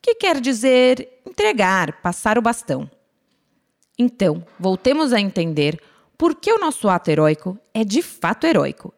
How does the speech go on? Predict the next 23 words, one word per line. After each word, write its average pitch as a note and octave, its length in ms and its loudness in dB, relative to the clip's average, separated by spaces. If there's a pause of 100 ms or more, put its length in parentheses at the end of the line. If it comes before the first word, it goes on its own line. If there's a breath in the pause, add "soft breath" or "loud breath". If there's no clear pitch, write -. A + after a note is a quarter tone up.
(120)
e E4+ 160 2
merece E3 580 0
um D3+ 120 -2
episódio G#3 560 0
no A3+ 80 0
nosso G#3 260 -2
bloco F3 300 0
de D#3+ 80 -6
coragem. C3 540 -2 (840)
Pra E3 200 2
isso, - 320 -4 (520)
precisamos D#4 480 -2
lembrar F3 440 0
de F#3 120 0
onde F4+ 240 0
vem C4 320 0
a D4 60 2
lei F#3 180 2
original F3+ 600 -2 (220)
que F#4+ 180 2
Hillel G3 240 4
estava F3 300 0
mudando. F3+ 560 0